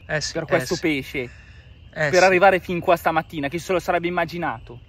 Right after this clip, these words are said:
Speaker 1: E tra l'altro una tinca, signor tinca, prima tinca della nostra vita, oserei dire.
Speaker 2: Sì, io non sapevo neanche com'era fatta una tinca.
Speaker 1: Cazzo.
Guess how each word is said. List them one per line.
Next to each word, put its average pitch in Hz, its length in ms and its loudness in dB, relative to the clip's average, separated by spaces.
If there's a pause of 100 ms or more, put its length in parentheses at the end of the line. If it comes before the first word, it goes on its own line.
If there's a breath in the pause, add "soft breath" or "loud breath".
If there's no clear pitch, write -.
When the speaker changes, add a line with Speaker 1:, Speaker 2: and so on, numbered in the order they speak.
Speaker 1:
E 170 100 -6
tra 202 140 2
l'altro 214 360 2
una 196 200 0
tinca, 190 420 -6
signor 170 420 -4
tinca, 170 460 -6
prima 269 240 0
tinca 269 560 2 (120)
della 190 140 2
nostra 202 300 -2
vita, 190 460 -6
oserei 151 320 -4
dire. 160 340 -4
Speaker 2:
Sì, 254 60 -12 (140)
io 175 80 -16
non 170 100 -14
sapevo 156 180 -16
neanche 160 220 -12
com'era 160 240 -10
fatta 160 260 -10
una 147 140 -12
tinca. - 320 -18 (680 soft breath)
Speaker 1:
Cazzo. - 600 -10